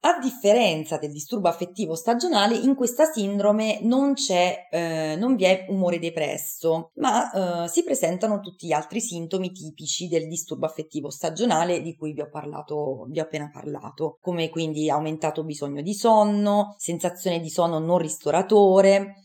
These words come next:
difficoltà di alzarsi il mattino, compulsione ad assumere cibi ricchi di carboidrati, mancanza di interessi e astenia. Tuttavia, quindi, anche per questa forma attenuata, la sintomatologia spesso è, è sufficientemente grave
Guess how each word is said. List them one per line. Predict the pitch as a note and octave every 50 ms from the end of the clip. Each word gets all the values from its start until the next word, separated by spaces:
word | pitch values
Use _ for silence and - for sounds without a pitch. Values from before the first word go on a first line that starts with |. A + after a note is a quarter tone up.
| _ _ _ _
difficoltà | - D#3 E3+ E3+ - - F3 - F3 E3 - - F3 E3
di | E3+
alzarsi | D#3+ D3+ D3+ E3 E3+ E3 D#3+ - - -
il | D3 D3
mattino, | D3 D#3 D#3 - _ _ - - G3+ G3 F#3+ G3 F#3+ G3 F#3+ F#3+ F#3+ G3 F#3+ F#3+
compulsione | - F#3 G3+ F#3+ G3 G3 F#3+ F#3+ - - - G#3+ A3 A3+ G#3 F3 D#3+ D#3 D#3+
ad | D#3+
assumere | D#3+ D#3 - - E3+ D#3+ D#3 E3 D#3+
cibi | - - F#3 E3 D#3+ E3+ E3
ricchi | E3 F3+ F3+ - - F#3
di | E3 D#3
carboidrati, | D#3 - D#3+ D#3 D#3+ D3 D#3+ D#3+ D3 F3 F3 - - C#3 - - - A3 C4 C#4+ D#4 - - -
mancanza | A3+ C4 C4 A#3+ - F#3+ D#3+ D#3 D#3 - E3+ E3
di | D#3+ D#3 D3+ D3+ D3+ D3+ D3 D3 D3 D3+ D#3 D#3+
interessi | E3+ G3 F#3+ E4+ D#4+ - C3 - - - - G3
e | F3+ D3+
astenia. | B2+ - - - - C3+ C3 C3 C3 C3 C3 C3+ D3 C#3+ - _
Tuttavia, | - C4 C4 - D4 C#4+ C#4 A3+ D#3+ C3 - -
quindi, | - G#3 F3 D#3 D#3 D3+ C#3+ -
anche | D3+ G3+ G3+ G3+ F#3 E3
per | D#3 D3
questa | - G3+ G3 F#3+ - - -
forma | - - G3 F3+ E3 D#3 D3+ D3 C#3+ - -
attenuata, | F3+ G3+ G3 - F4+ F4 D#4 G3 D3 C#3 C#3 C#3+ - F#3+ G3 G#3+ A3+
la | - F#3 F#3+
sintomatologia | F#3+ A3 A3+ G3+ A#3 A#3 B3 B3 B3+ E4 D#4 A#3+ F3+ F3+
spesso | F3 - - - G3+ G3 G3 - - A#3 - - -
è, | - G3 F3+ - - - _
è | - G3
sufficientemente | F#3+ G3 G#3 F#3+ - G3+ - G#3+ G#3 G#3 G#3+ A3 A#3 G#3 F#3 F3 F3+ G3+
grave | A3 G3+ G#3+ F#3+ E3 D#3 D3+ D3+ E3 G3+ A3+ C4 D4